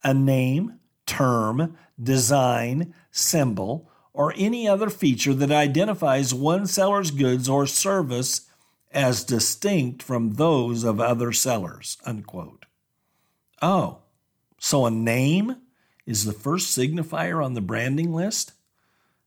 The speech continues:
How about the name of Jesus for the <laughs> most powerful brand ever? Hey, in business, working your brand is essential. And I tell university students and business executives alike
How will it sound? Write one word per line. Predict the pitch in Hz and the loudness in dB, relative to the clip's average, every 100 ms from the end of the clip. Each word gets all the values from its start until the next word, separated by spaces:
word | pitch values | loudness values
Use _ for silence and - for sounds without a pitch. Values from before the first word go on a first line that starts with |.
| - | -4
How | 381 | -2
about | 349 302 254 | 2 0 0
the | 175 151 | 0 2
name | 175 233 190 | 4 2 0
of | 120 | 0
Jesus | 120 196 226 101 - - | 2 4 2 0 -6 -8
for | 151 | -4
the | 143 | -2
<laughs> | 151 | 0
most | 139 185 - | 0 -2 -2
powerful | - 185 180 - 147 | -2 0 0 2 0
brand | 123 117 147 147 143 135 127 | 0 2 2 2 2 0 2
ever? | 127 110 95 - _ _ _ _ _ _ _ _ _ _ _ - | 2 0 -4 -12 _ _ _ _ _ _ _ _ _ _ _ -2
Hey, | 165 151 101 | 2 2 2
in | 82 139 151 | 0 2 4
business, | 156 156 - 95 - - - _ _ _ _ | 4 4 0 -4 -6 -6 -6 _ _ _ _
working | - 123 180 214 240 226 214 | -2 2 2 0 -2 -2 0
your | 214 | 0
brand | 196 151 151 143 110 107 107 | 0 2 2 2 0 -2 -2
is | 107 98 | -2 -2
essential. | 98 - 127 120 - - - _ _ _ _ _ _ _ _ - | -2 -2 -2 -2 -4 -8 -18 _ _ _ _ _ _ _ _ -6
And | 156 | -2
I | 214 | -2
tell | 220 226 | 0 0
university | 202 208 208 208 - 208 214 | 0 0 0 -2 -2 -4 -2
students | - 214 220 202 | -4 -4 -4 -2
and | 151 127 | -2 0
business | 202 214 226 - | 0 0 0 -2
executives | 208 165 202 190 202 180 | -2 -2 -4 -4 -4 -2
alike | 185 185 143 98 95 - | 0 2 0 -2 -10 -20